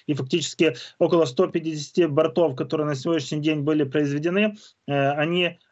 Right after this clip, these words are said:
постепенно выводятся из эксплуатации ввиду того, что их просто невозможно обслуживать, нет запчастей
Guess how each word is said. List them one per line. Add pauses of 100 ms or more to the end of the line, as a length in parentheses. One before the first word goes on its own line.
(220)
постепенно
выводятся
из
эксплуатации
ввиду
того,
что
их
просто
невозможно
обслуживать,
нет
запчастей